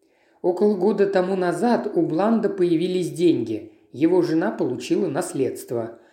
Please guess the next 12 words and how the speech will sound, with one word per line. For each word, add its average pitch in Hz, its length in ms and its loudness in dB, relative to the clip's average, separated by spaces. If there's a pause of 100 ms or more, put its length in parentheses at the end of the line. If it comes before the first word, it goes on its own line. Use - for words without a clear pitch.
(140)
Она 165 200 -4
канадка, 202 560 0
приехала 160 580 2
сюда 160 320 -2
во 170 120 -2
время 170 280 -4
войны. 123 600 -4 (180)
Здесь 151 440 -2
с 139 40 -12
Бландом 165 500 0
и 151 100 -2
познакомилась. 135 920 -4